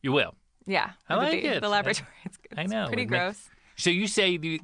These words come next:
Speaker 1: you feel like the reason I use, like, quirky terms is
Speaker 2: Oh,
Speaker 1: to stand
Speaker 2: no.
Speaker 1: out a little bit.
Speaker 2: <laughs>
Speaker 1: Is this your point?
Speaker 2: Um,
Speaker 1: You can be, you can be honest with me.
Speaker 2: Okay,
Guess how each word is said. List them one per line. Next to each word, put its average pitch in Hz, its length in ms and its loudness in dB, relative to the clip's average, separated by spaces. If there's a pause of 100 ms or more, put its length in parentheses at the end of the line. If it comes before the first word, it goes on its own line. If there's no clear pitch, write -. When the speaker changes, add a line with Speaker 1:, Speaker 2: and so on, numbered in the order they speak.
(100)
Speaker 1:
you 170 120 -2
feel 170 180 2
like 147 120 2
the 131 100 0
reason 139 280 2
I 127 80 2
use, 127 520 0
like, 101 300 -4 (200)
quirky 123 340 -2
terms 107 480 0
is 98 80 -4
Speaker 2:
Oh, 208 180 4
Speaker 1:
to 196 60 -2
stand 110 220 2
Speaker 2:
no. 98 60 -2
Speaker 1:
out 92 120 -2
a 95 60 -8
little 95 180 -10
bit. - 280 -10
Speaker 2:
<laughs> - 100 -4
Speaker 1:
Is - 180 -18
this - 160 -10
your 127 80 -6
point? 143 340 -4 (1800)
Speaker 2:
Um, 226 580 2 (680)
Speaker 1:
You 185 120 -2
can 294 220 -2
be, 320 120 2
you 208 260 -2
can 262 100 -6
be 247 140 -2
honest 117 340 -2
with 117 140 -2
me. 139 320 -2 (320)
Speaker 2:
Okay, 254 260 2